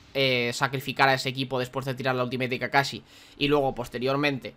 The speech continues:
ya más tranquilamente, cogéis el, eh, el equipo que, que estáis utilizando aquí y con todo el chakra restante, pues se lo tiráis todos, todo a la cara.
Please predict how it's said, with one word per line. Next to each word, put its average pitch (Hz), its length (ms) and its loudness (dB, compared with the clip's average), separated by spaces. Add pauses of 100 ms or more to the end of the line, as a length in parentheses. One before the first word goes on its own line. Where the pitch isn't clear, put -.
(280)
ya 107 120 -8
más 120 140 -6
tranquilamente, 117 600 -6
cogéis 123 460 -4
el, 110 540 -6 (480)
eh, 113 680 -6
el 123 120 -4
equipo 127 380 -4
que, 117 380 -2
que - 80 -8
estáis 131 180 -4
utilizando 131 380 -4
aquí 208 300 0
y 123 40 -6
con 117 180 -4
todo 131 200 0
el 127 60 -4
chakra 131 220 -4
restante, 120 440 -6
pues 113 160 -12
se 123 60 -10
lo 117 60 -8
tiráis 120 240 -8
todos, 113 300 -10
todo 117 240 -6
a 101 60 -4
la 107 60 -8
cara. 180 260 2